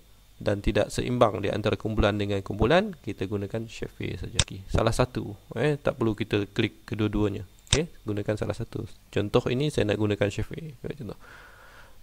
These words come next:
Okey, continue. Option, kita nak lihat data deskriptif dia, homogeneity of variant test, yang kita nak lihat adakah kita punya, um, data kita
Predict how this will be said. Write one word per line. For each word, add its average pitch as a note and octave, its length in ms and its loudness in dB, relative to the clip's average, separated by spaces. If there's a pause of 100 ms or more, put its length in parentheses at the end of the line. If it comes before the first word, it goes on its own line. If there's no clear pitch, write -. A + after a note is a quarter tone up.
(140)
Okey, B2 240 2
continue. B2 880 0 (540)
Option, D3 640 4 (320)
kita G#2 320 0
nak G#2 240 2 (560)
lihat B2 400 4
data G#2 240 4
deskriptif A#2+ 560 -2
dia, B2+ 320 4 (560)
homogeneity A#2 720 2
of G#2 80 -4
variant G#2+ 360 -2
test, - 520 0
yang A2+ 160 -8
kita G#2 240 -6
nak - 160 -4
lihat - 400 -4
adakah B2+ 400 -4
kita - 240 -8
punya, D3 320 -4 (640)
um, G#2 640 -2
data A2+ 320 2
kita C#3+ 480 -4